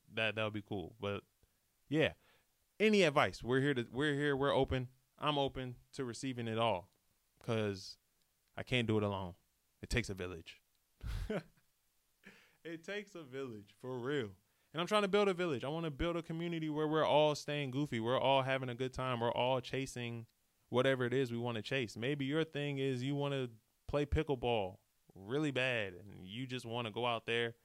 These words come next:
and smack a ball. Pause if applicable. <laughs> But you could go out there and play pickleball,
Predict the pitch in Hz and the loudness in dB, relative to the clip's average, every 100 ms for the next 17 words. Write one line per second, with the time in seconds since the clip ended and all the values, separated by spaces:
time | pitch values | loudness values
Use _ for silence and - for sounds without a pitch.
0 | _ _ _ _ _ _ 98 98 90 87 | _ _ _ _ _ _ -6 -6 -8 -10
1 | - 117 120 117 110 95 85 - - 110 | -4 0 0 0 -2 -2 -6 -16 -8 0
2 | 110 107 104 101 92 90 - - - - | 2 2 0 -2 -2 -4 -8 -12 -14 -8
3 | - - 147 110 _ _ _ _ _ - | -6 -6 -8 -10 _ _ _ _ _ -14
4 | 196 - - 127 233 208 - _ - 151 | -14 -16 -2 8 8 8 0 _ -6 -2
5 | 247 202 190 233 233 226 240 240 254 262 | -2 0 2 4 2 0 -4 -2 -2 0
6 | 254 240 220 220 180 113 | 0 0 0 2 2 -2